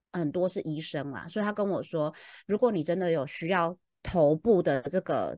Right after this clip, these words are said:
检查的话，呃，台大哪个，哪个医生是权威，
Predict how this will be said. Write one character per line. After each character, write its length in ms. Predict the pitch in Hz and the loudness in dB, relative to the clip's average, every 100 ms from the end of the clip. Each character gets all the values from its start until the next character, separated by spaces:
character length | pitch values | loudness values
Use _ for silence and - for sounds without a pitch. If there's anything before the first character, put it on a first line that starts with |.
| - | -2
检 300 | 185 139 - | 2 2 0
查 400 | - 147 90 - _ _ _ | -4 -4 -6 -10 _ _ _
的 120 | - | -2
话， 320 | 156 202 147 - - - - - | 0 4 4 2 -14 -20 -14 -4
呃， 520 | 151 104 90 69 76 - | -4 -2 -6 -8 -10 -12
台 260 | - 175 | -8 -4
大 160 | 180 220 | 0 2
哪 100 | 165 | 0
个， 200 | 135 139 - | -2 -4 -8
哪 140 | - 143 | -6 -4
个 100 | - | -4
医 140 | 170 | -4
生 180 | 175 170 | -2 -2
是 100 | 180 | -2
权 420 | 175 - 143 131 | -4 -2 -2 -2
威， 320 | 131 131 127 | -2 0 -2